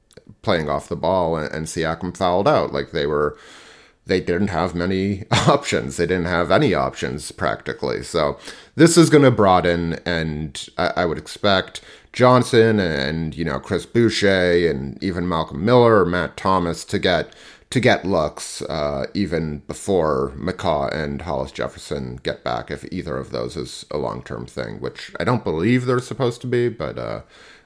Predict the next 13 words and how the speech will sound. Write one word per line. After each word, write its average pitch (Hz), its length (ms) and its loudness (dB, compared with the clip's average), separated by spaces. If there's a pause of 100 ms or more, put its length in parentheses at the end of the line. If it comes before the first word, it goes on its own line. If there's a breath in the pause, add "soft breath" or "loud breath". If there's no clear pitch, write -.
uh, - 220 -14
we 71 240 -6
haven't 67 400 -8
heard 78 280 -2
any 65 360 -6 (160)
firm 80 400 -4
updates - 580 -6
or 64 80 -4
diagnoses 62 1000 -8
on, 60 460 -10
uh, 57 260 -12 (100)
them 50 340 -14 (380)
yet. - 380 -14